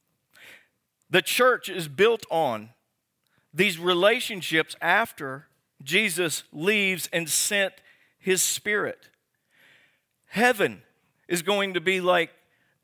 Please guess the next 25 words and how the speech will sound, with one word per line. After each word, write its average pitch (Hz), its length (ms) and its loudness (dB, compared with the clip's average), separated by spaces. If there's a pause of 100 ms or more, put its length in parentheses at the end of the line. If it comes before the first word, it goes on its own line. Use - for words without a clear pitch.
(140)
church - 680 0
and 170 200 -2
friendship 214 720 -2
on 175 180 -2
steroids. 151 1000 -2 (720)
You 220 260 2
and 208 80 6
I 214 140 6
are 208 120 2
gonna 185 160 -2
be 190 180 4
able 185 140 0
to 170 100 0
worship 185 560 0 (320)
forever 208 1000 2 (320)
together 208 920 0 (520)
because 180 280 -2
of 185 80 2
the 180 80 0
common 196 340 -2
ground 196 300 0
we 180 80 -4
have 196 200 2
in 170 100 -8
Christ. 208 640 -2